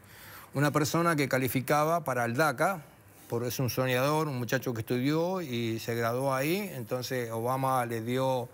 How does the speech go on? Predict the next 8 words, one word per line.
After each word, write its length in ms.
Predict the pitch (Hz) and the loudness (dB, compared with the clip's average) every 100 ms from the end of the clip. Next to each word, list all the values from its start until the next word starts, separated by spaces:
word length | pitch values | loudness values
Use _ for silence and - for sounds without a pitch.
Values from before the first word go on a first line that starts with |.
| - - - - - - - | -16 -20 -20 -20 -20 -20 -6
un, 520 | 123 123 117 113 117 | -2 0 0 -2 -4
un 160 | 123 123 | -2 -2
tiempo, 1080 | 110 139 135 131 127 123 117 113 107 104 113 117 - - | 0 0 2 2 2 0 -2 -4 -4 -6 -10 -12 -16 -8
un 140 | 131 | -4
tiempo 340 | 131 147 139 | -2 0 2
de 60 | 131 | 2
dos 280 | 131 131 - | 0 -2 -2
años 600 | 147 156 170 185 202 - | -2 0 0 0 -2 -8